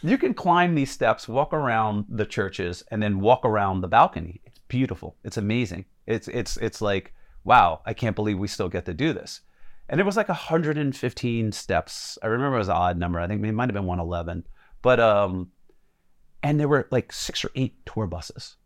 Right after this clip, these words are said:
of senior citizens, you know, coming to go see the museum and, and, and this church. Not a single one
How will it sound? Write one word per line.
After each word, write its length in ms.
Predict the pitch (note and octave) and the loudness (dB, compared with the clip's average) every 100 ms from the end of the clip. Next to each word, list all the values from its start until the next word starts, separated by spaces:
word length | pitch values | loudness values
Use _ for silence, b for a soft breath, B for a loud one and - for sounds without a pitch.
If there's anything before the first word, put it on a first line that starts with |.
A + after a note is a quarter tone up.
| _ | _
of 140 | G#2+ G2+ | -10 -6
senior 260 | A#2+ G#2+ | -4 -4
citizens, 640 | G2 - F2 - - - - - - - | -4 -8 -8 -10 -12 -12 -8 -10 -8 -4
you 80 | G#2+ | -2
know, 80 | |
coming 280 | F2+ - A2 | -2 0 0
to 40 | G#2 | 2
go 200 | G2+ F#2+ | 0 -2
see 360 | - F#2 F2+ G2+ | -2 -2 -2 -2
the 80 | E2+ | -4
museum 640 | F#2 F#2 F#2+ F2+ F2+ F2+ | -2 -2 -2 -2 0 0
and, 100 | F2 - | -2 -2
and, 180 | F#2 E2+ | -4 0
and 160 | G2 | 0
this 160 | E2 - | -2 -4
church. 440 | - F#3+ - - _ _ - - - - _ | -4 -4 -4 -12 _ _ -20 -20 -20 -20 _
Not 200 | A2 C#3 | -4 -2
a 40 | |
single 380 | D3 - E3+ D3+ | -4 -2 0 0
one 380 | A#2 A#2+ A2+ | 0 0 0